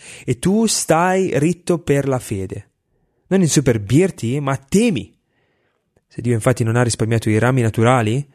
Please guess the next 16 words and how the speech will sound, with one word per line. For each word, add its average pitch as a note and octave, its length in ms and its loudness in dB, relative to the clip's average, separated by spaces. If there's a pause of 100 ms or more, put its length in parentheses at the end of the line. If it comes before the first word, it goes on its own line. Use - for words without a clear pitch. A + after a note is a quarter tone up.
(480)
guarda G#2+ 220 -4
che G#2 100 -4
talora G#2 320 0
non G2 140 -4
risparmi G2 640 -4
neanche G#2 600 -6
te. F2+ 300 -4 (2500)
<laughs> A2+ 260 -2 (380)
Anche D3 280 4
la A#2 100 2
Chiesa C3+ 380 2
potrebbe G#2+ 320 -4
avere G#2 180 -2
una G#2 100 -4
fine G2+ 300 -6
triste. - 600 -8